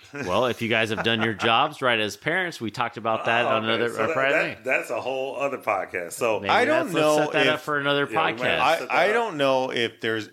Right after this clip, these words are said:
Speaker 3: any way that I could be close enough to my sixteen-year-old daughter that she's like, "Daddy, I'm ready to have sex."
Speaker 1: No, there is.
Speaker 3: Are you okay with that?
Speaker 2: What do you
Speaker 3: Do you
Speaker 2: think?
Speaker 3: think that that's gonna happen?
Speaker 1: I think there's a, there's a way.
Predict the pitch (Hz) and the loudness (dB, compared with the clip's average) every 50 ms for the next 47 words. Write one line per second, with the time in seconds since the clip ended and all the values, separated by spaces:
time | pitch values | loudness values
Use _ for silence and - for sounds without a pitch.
0 | _ - 143 139 143 143 151 147 139 123 104 101 98 92 90 87 87 85 87 92 | _ -4 -2 -2 -2 0 -2 -4 -4 -4 -4 -2 -2 -2 -2 -4 -8 -10 -10 -12
1 | - - - 104 110 110 - 120 107 107 95 - - - - 107 104 104 101 - | -10 -6 -4 -4 -4 -4 -6 -10 -10 -10 -12 -12 -14 -14 -10 -8 -8 -8 -8 -10
2 | - 117 107 92 82 78 73 - _ - - 90 85 82 82 - - 104 98 - | -10 -10 -10 -10 -10 -10 -12 -16 _ -20 -20 -16 -16 -14 -12 -12 -12 -12 -12 -14
3 | - 107 104 104 104 107 110 110 110 95 80 71 67 67 67 - _ _ _ _ | -14 -14 -12 -8 -8 -8 -8 -6 -6 -6 -6 -6 -10 -16 -20 -20 _ _ _ _
4 | _ _ _ _ _ _ _ _ - 92 90 87 - - - 117 110 98 101 95 | _ _ _ _ _ _ _ _ -10 -8 -8 -6 -6 -6 -6 -6 -6 -6 -6 -6
5 | 90 90 - _ _ _ _ _ _ - - 82 76 78 82 90 104 131 165 - | -6 -8 -12 _ _ _ _ _ _ -20 -18 -18 -18 -18 -20 -20 -20 -20 -20 -20
6 | _ - 104 107 107 113 123 127 143 151 139 143 143 143 - - - - 78 69 | _ -20 -20 -20 -20 -20 -20 -18 -18 -16 -16 -16 -18 -16 -16 -16 -14 -14 -14 -16
7 | - - - - - - - 113 117 127 127 135 143 165 - - - 104 123 123 | -16 -18 -20 -20 -20 -18 -14 -12 -12 -10 -6 -6 -6 -6 -6 -4 -4 -4 -4 -4
8 | 131 135 139 135 - - 151 135 117 101 - - - - 127 147 151 151 131 117 | -4 -4 -4 -6 -6 -8 -8 -8 -8 -10 -12 -8 -4 -4 -2 -2 -2 -2 -2 0
9 | 156 - - 170 202 202 165 185 180 - - 156 156 151 - 156 151 139 135 131 | 0 0 2 2 0 2 2 2 0 4 4 4 4 2 0 -4 -4 -2 -2 -2
10 | 143 151 - - - 98 - 123 117 110 - 123 131 135 123 135 131 123 - _ | -2 -2 -4 -8 -10 -8 -8 -8 -8 -4 -2 -2 -2 -2 -2 -4 -4 -4 -4 _
11 | - 110 110 113 113 131 127 117 104 101 90 90 104 139 127 | -2 0 0 2 0 0 -2 0 2 2 2 2 0 -4 -10